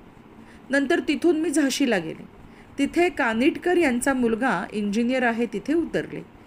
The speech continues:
त्याला आनंद झाला. दोन चार दिवस तिथं होते.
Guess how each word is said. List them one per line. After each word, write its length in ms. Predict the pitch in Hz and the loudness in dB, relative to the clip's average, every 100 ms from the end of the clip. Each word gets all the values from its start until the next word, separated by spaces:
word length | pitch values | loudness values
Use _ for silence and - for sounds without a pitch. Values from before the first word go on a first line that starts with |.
| - - - | -20 -20 -8
त्याला 180 | 196 247 | -2 0
आनंद 360 | 262 269 330 | 0 0 0
झाला. 340 | 339 233 185 185 - - - - | 0 -2 -6 -10 -16 -20 -20 -6
दोन 280 | 214 277 311 | 0 2 2
चार 260 | 302 294 285 | 0 0 0
दिवस 360 | 254 247 285 | 0 -2 -2
तिथं 180 | 254 269 | -4 -2
होते. 320 | 311 311 - | -2 -2 -6